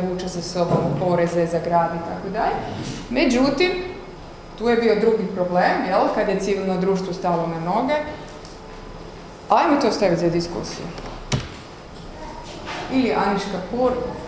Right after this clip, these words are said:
isto njegove, recimo, neke kreacije, ili recimo ovo što fakat je ono baš prava baština, jel,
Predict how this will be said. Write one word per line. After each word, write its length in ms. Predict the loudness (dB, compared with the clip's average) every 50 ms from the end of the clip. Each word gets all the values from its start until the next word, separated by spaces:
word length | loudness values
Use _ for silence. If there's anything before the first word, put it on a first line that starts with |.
| -12 -12 -14 -10 -2 -2
isto 420 | -2 0 0 0 2 4 4 4 2 -2 -8 -10 -12 -12 -10 -6 -2
njegove, 400 | 0 2 2 4 4 4 4 4
recimo, 560 | 4 4 4 4 2 0 -2 -2 0 0 0 0 0 -2 -4 -6 -6 -8 -10 -10 -6 -2 0
neke 280 | 2 2 2 0 -2 -4 -4 -4
kreacije, 560 | -2 2 4 4 4 4 2 0 -2 -2 -2 -2
ili 360 | -2 0 0 0 0 0 -2
recimo 400 | -2 -2 -2 -2 -2 -2 0 0
ovo 160 | 2 2 2
što 160 | 0 0 -4 -4 0
fakat 380 | 2 2 2 4 2 0 0 2
je 80 | 2
ono 200 | 2 2 2 2
baš 240 | 2 2 2 2 2
prava 300 | 2 4 4 4 4 4
baština, 540 | 4 4 4 4 4 2 0 -2 -2 -2 0
jel, 180 | 2 4 4